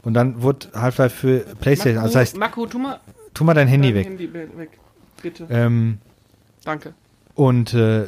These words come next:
Speaker 1: wär Half-Life für die Sega Dreamcast erschienen, hätte ich mir eine Sega Dreamcast gekauft, ne? Also danke Sega, dass ihr
Speaker 2: Es kam, es war ja
Speaker 1: un-,
Speaker 2: dafür, es war,
Speaker 1: untergegangen
Speaker 2: äh,
Speaker 1: seid.
Speaker 2: genau, genau.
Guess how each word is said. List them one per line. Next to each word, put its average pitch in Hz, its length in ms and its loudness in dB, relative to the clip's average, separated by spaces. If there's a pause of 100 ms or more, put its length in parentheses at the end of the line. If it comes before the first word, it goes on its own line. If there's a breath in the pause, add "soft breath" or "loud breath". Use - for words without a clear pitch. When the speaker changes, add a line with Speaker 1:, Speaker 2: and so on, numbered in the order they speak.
(800)
Speaker 1:
wär 117 300 0
Half-Life 135 480 2 (100)
für - 180 -4
die 107 120 0
Sega 131 340 2 (420)
Dreamcast 135 500 2
erschienen, 107 280 -2
hätte 110 140 -2
ich 101 80 -8
mir 110 80 2
eine 107 100 0
Sega 104 300 -2
Dreamcast 117 480 -2
gekauft, - 440 -12
ne? 104 180 -2 (1120 soft breath)
Also 101 160 -4
danke 120 320 2
Sega, 101 340 2
dass 98 220 -2
ihr 101 460 -2 (500)
Speaker 2:
Es - 100 -10
kam, 349 220 -6
es 202 160 -4
war 240 80 0
ja 233 120 0
Speaker 1:
un-, 165 80 4
Speaker 2:
dafür, 175 260 0
es 190 120 2
war, 151 80 4
Speaker 1:
untergegangen 101 260 0
Speaker 2:
äh, - 40 -6
Speaker 1:
seid. 190 80 -4
Speaker 2:
genau, 185 200 -8
genau. 175 240 -10